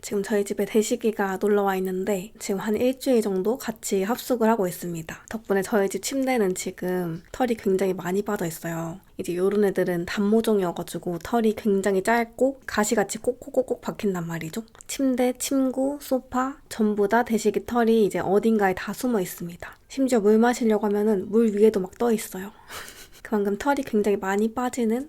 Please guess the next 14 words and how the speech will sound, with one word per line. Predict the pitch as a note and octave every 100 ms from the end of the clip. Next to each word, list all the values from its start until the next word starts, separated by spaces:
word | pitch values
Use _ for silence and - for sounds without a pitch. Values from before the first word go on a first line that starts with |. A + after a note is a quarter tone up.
| -
강아지다. | - G3+ G#3 - - - - _
근데 | A3 G#3
뭐 | G3+
얘네들이랑 | G3 G#3+ A#3 A3+ G#3
같이 | G3+ - -
지내려면은 | A3+ G3+ G3+ G3 G3+ G#3+ G3
그런 | G#3 A3 G#3+ G#3
거는 | G3+ G3
크게 | - B3
개의치 | A#3 A3 A3 -
않아야 | G3+ F#3+ G3 F#3+
되는 | G#3 G3+
것 | F#3+
같습니다. | F3+ - F#3+ E3 -